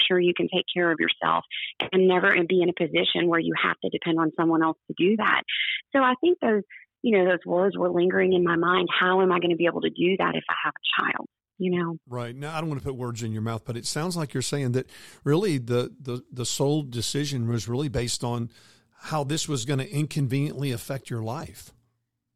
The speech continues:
Speaker 1: Absolutely.
Speaker 2: Yeah.
Speaker 1: Absolutely.
Speaker 2: Now, as I read your story, Ashley, I, I was completely,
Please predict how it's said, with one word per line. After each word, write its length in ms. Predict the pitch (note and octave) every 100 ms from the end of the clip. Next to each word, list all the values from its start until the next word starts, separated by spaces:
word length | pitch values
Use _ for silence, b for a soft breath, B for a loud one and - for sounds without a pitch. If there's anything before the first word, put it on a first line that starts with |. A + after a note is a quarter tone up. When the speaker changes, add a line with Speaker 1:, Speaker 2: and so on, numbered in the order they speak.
| _ _ -
Speaker 1:
Absolutely. 800 | E3+ - - F#3 G3 - F#3 F3+ _ _ _
Speaker 2:
Yeah. 180 | B2 G#3+
Speaker 1:
Absolutely. 640 | A2 - G3+ G#3+ F3+ F3+ - _ -
Speaker 2:
Now, 160 | F3+ -
as 200 | F#3 F#3+
I 100 | B3+
read 220 | B3+ E3+
your 120 | C#3+
story, 460 | - F3+ F3+ D#3 A#2
Ashley, 520 | A#2 A2+ B2+ A#2+ -
I, 380 | C3+ C#3+ C#3+ F3
I 20 |
was 300 | D#3 G#2 -
completely, 800 | - A#2 - D3+ - C3 A#2